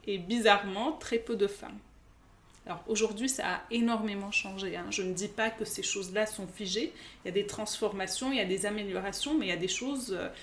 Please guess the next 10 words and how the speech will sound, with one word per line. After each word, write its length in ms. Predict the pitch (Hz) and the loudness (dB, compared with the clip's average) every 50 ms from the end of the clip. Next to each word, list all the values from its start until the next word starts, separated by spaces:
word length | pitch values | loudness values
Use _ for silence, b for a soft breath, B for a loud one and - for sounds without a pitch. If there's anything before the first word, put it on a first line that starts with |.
| B B B B B | B B B B B
qui 100 | - 220 | -10 -10
continuent 840 | - - - 269 269 262 262 - - 262 254 262 269 285 330 381 381 B B B B B B - | -4 2 4 6 6 6 4 4 4 6 6 8 8 8 8 6 4 B B B B B B 0
à 140 | 214 208 214 | 2 4 6
nécessiter 640 | 226 233 233 - 262 247 - - 233 - - 277 | 6 4 4 4 2 2 0 0 0 0 0 -2
des 160 | 240 220 220 196 | 0 0 -2 0
déconstructions 840 | 180 220 220 - 240 226 - - - - - - - - 233 226 | -2 -2 -2 -2 -4 -4 -4 -6 -8 -10 -8 -8 -6 -6 -6 -6
permanentes 760 | 226 - 202 202 202 190 185 175 - - - - - - - - - - - - - - - - - - - | -4 -6 -6 -6 -6 -6 -6 -8 -8 -10 -14 -16 -18 -18 -18 -18 -20 -20 -20 -20 -20 -20 -20 -20 -20 -12 -8
ou 80 | 226 214 | -6 -4
des 140 | 180 214 196 | -2 -2 0
décentrements. 720 | 180 208 202 - 226 214 - - - - 185 180 180 | 0 0 0 0 -2 -2 -4 -6 -6 -6 -6 -6 -6